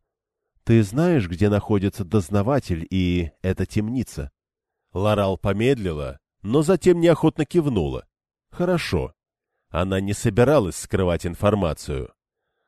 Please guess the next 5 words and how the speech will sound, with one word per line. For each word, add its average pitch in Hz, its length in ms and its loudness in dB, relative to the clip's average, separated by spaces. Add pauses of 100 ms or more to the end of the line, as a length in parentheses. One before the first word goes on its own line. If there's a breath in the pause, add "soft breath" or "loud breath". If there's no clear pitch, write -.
(140)
"Тогда 151 280 2
пойдём", 98 600 0 (160)
сказала 92 540 0
Найниф, 95 320 -2
поднимаясь. 85 760 -4